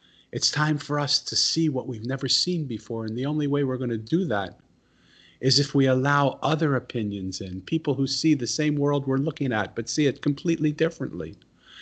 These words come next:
It doesn't mean we have to agree with them, but when we're open to the way they see the world and they're open to the way we see the world, we might just see the one thing that we've never seen before that now makes the impossible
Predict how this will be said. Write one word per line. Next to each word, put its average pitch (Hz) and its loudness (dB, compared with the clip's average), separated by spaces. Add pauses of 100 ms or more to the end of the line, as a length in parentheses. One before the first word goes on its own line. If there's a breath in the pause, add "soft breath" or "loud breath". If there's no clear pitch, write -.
(260 loud breath)
It 131 2
doesn't 180 6
mean 170 6
we 151 4
have 143 0
to 127 2
agree 123 0
with 147 -2
them, 104 -2
but 113 0
when 131 2
we're 127 2
open 156 2
to 123 -2
the 117 2
way 139 6
they 139 6
see 147 4
the 135 2
world 143 4
and 123 0
they're 147 4
open 151 4
to 139 2
the 135 2
way 131 2
we 156 4
see 147 4
the 120 2
world, 113 0 (920 soft breath)
we 151 10
might 175 6
just - 2
see 180 0
the 127 -2
one 143 0
thing 156 2
that 131 2
we've 131 4
never 143 2
seen 180 0
before 131 0
that 120 -4
now 151 2
makes 143 0
the 131 0
impossible 135 -2